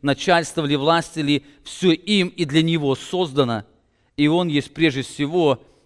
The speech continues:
и все им стоит». Он есть альфой и омегой, Он является всему началом, и Он является всему концом.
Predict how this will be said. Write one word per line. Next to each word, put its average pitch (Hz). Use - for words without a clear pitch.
и 151
все 127
им 113
стоит». 127
Он 202
есть 127
альфой 180
и 175
омегой, 139
Он 190
является 143
всему 185
началом, 147
и 135
Он 185
является 120
всему 117
концом. 117